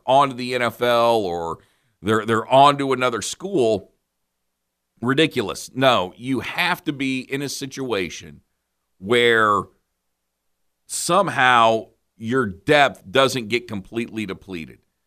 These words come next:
And that would have to be the biggest concern right now for Mike Gundy, is that the depth at Oklahoma State has been depleted through the transfer portal. And guess what? Oklahoma State's not even the worst. We'll tell you what school is much worse off than Oklahoma State,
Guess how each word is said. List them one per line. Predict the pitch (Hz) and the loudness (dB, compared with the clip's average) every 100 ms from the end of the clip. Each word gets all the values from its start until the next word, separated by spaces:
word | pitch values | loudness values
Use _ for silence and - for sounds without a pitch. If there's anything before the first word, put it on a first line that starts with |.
| _ _ | _ _
And | 117 127 | -4 0
that | 139 165 | 2 2
would | 160 | 2
have | 147 143 | 0 -2
to | 135 | -4
be | 127 | -8
the | 123 | -8
biggest | 104 127 117 | -6 -6 -6
concern | - 107 127 123 | -8 -8 -4 -2
right | 110 110 | 0 0
now | 101 107 | 0 -2
for | 101 98 | -2 -2
Mike | 107 107 92 | 0 -2 -2
Gundy, | 117 123 92 | -4 -4 -6
is | 90 90 | -6 -10
that | - 98 - | -6 -6 -6
the | |
depth | 101 - - 123 131 - - | -12 -10 0 2 2 0 -8
at | 101 | -4
Oklahoma | 113 117 101 107 | -4 -4 -6 -6
State | 101 - 120 120 - | -10 -8 -6 -6 -12
has | 104 92 | -18 -8
been | 120 | -8
depleted | 98 - 139 123 101 | -8 -10 -8 -6 -8
through | 107 | -10
the | 95 | -14
transfer | 95 123 147 151 - 85 | -16 -14 -12 -12 -12 -14
portal. | - 65 - _ _ _ _ - | -14 -20 -20 _ _ _ _ -10
And | 220 | -2
guess | 180 160 | 0 0
what? | 151 160 127 - - | 2 2 2 -2 -2
Oklahoma | 170 151 160 147 | 0 0 -2 -2
State's | 135 - 165 160 - | -6 -8 -12 -10 -8
not | 151 147 - | -4 -4 -6
even | 165 151 | -8 -6
the | 143 | -6
worst. | 120 127 156 110 - - _ _ _ _ | -4 0 0 0 -8 -12 _ _ _ _
We'll | 135 147 | -2 -2
tell | - 180 196 | 0 2 2
you | 190 180 | 2 -2
what | 151 160 - | 2 2 2
school | - - 185 165 151 | -2 2 4 6 4
is | - 147 120 | 2 0 0
much | 139 147 156 185 185 | -4 -2 4 4 2
worse | 156 151 139 143 | -2 0 0 0
off | 135 131 | 2 2
than | - 131 | 0 0
Oklahoma | 131 131 120 123 101 | 0 0 -2 -2 -6
State, | - 131 101 104 | -2 0 0 -2